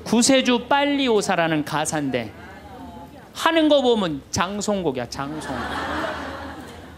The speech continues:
기쁨이 없는 거죠. 사실 저도 신앙을 키운 결정적인 동기는 십자가입니다. 중학교 때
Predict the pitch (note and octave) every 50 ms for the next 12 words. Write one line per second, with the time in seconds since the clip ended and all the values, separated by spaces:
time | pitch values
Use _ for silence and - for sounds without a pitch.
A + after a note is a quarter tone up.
0 | - - - - - - - - - C4+ C4+ - - C#4 - - E4 F#4 F#4 A#3
1 | D3 C#3 D#3 F#3+ G#3+ A3+ A3 F3 - C3 A#2+ A#2+ B2+ C3 - - - - - -
2 | - - - - - - - - - - - - - - - - - - - -
3 | - - - - - - - - A3 A#3+ C4 C4 G3+ G#3+ A3+ A3 A3+ A3+ A3+ A#3
4 | G#3+ D3+ - - - - - - - - - - - A3+ A3+ A#3 A3 A3 A3 A3
5 | A3 G#3 G3+ G3 G3 - - - A3 G#3 G3+ F#3 D3+ - E3+ E3+ G3+ A3 G#3+ -
6 | - A#3 A3+ A3+ A3 G#3+ G3+ G3+ F#3+ F#3 G3 G3 F#3+ F#3+ F#3+ D#3+ - E3 E3+ F3+
7 | F#3 F3+ F#3+ E3+ C#3+ D3+ F3+ F#3+ E3 - - - - C4+ C4 B3 F#3+ C#3+ A#2+ G#2+
8 | A2 A2+ - - - - - - - - - - - - - - - - - -
9 | - - - - - - - - - - - - - - - - - - - -
10 | - D#3+ F3 F#3+ F#3+ - G3 - - E3 E3 F3+ G3+ F#3+